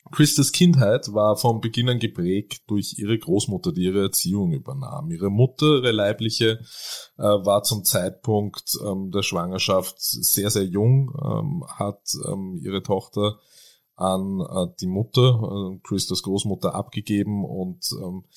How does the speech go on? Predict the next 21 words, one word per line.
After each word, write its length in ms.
hat 340
sehr 240
früh 340
schon, 500
ähm, 300
auch 200
Kontakt 580
zu 300
Drogen 340
gehabt 540
und 280
war 300
im 160
Partyleben 600
fest 260
verankert 540
und 100
wollte 300
dieses 340
auch 140
weiterführen. 640